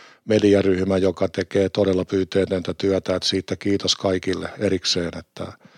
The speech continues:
että helpottaa mun työtä todella paljon ja, ja, ja se, että ehdotuksia tulee paljon ja paljon uutta, että, että mun historiani on, mä oon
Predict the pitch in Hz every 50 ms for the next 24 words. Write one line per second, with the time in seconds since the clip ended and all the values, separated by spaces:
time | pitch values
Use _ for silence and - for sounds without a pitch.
0 | - - - - - - _ _ _ - 87 - - - - 101 98 95 - 92
1 | - - - 98 92 90 92 87 - - 98 92 - 87 - - 104 98 101 92
2 | 90 87 87 - 87 87 87 85 85 82 82 82 85 85 85 - - - 98 92
3 | 87 90 90 95 - - - - - - - - - - _ _ _ _ - -
4 | - 98 101 107 101 98 - - 113 104 104 101 104 98 98 - - 87 - -
5 | - 98 95 92 - 104 98 98 98 95 95 - - 104 104 101 98 98 95 95
6 | 92 92 95 92 - - 104 104 101 104 98 90 - - 123 110 - - _ -
7 | 92 87 87 85 - _ - 101 92 - - 76 73 - _ _ _ _ _ 262
8 | - 101 92 - _ - 104 95 98 107 104 98 101 98 - - - 104 98 101
9 | 101 98 95 101 101 104 101 98 107 120 113 113 120 110 98 98 98 101 101 110
10 | 117 -